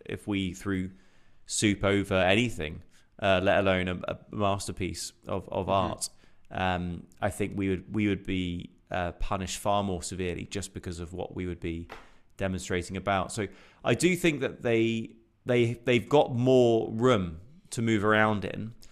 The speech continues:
Speaker 2: Mm-hmm.
Speaker 1: Uh, they, they can push harder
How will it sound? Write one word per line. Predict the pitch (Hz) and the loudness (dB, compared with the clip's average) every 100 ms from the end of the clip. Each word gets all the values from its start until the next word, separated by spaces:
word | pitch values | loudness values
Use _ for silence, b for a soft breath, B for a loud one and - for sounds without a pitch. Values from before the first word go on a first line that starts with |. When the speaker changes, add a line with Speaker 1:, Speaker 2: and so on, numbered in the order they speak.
| b b b | b b b
Speaker 2:
Mm-hmm. | 113 | 2
Speaker 1:
Uh, | 101 95 - | 4 4 2
they, | 110 113 110 | 0 0 2
they | 117 117 | 0 0
can | 120 110 | 0 -2
push | - 113 - | 0 0 -2
harder | - 117 113 107 90 82 | -2 -2 0 -2 -4 -6